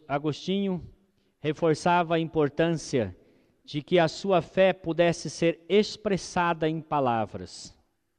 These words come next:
e que as pessoas, ao ouvir o que você está dizendo, possa ela também perceber que há razão em tudo o que você está dizendo.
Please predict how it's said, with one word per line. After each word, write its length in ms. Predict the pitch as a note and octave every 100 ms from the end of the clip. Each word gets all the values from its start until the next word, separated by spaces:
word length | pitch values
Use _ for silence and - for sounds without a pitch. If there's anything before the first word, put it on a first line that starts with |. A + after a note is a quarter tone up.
| _ _ _ _ _ _ _ _ _ _ -
e 80 | A#2+
que 120 | E3
as 140 | D#3
pessoas, 480 | - F3 - F#3 E3
ao 140 | F3+ F3
ouvir 540 | E3 B2+ G3 A3 G#3+
o 80 | F#3+
que 140 | -
você 360 | F#3 F3 - F#3+
está 280 | F#3+ - F#3
dizendo, 680 | E3 C#3+ D#3 C3+ A2 F#2 F#2 _ _ _ _ -
possa 400 | D#3 D3+ E3+ -
ela 440 | E3+ G#3+ A#3+ A3+ G3
também 480 | - F3 D3+ D#3+ D#3
perceber 640 | D3+ C#3 D3+ C3 C#3 C3
que 160 | - C#3
há 100 | C3
razão 560 | B2+ G#2+ B2 A2+ G#2 - _ _ _
em 140 | A#2+ A#2
tudo 260 | B2 A2+
o 40 | G#2+
que 120 | A2
você 560 | G2+ G2+ - G2+ F#2+ F2+
está 280 | - - E2+
dizendo. 520 | E2 E2 - - _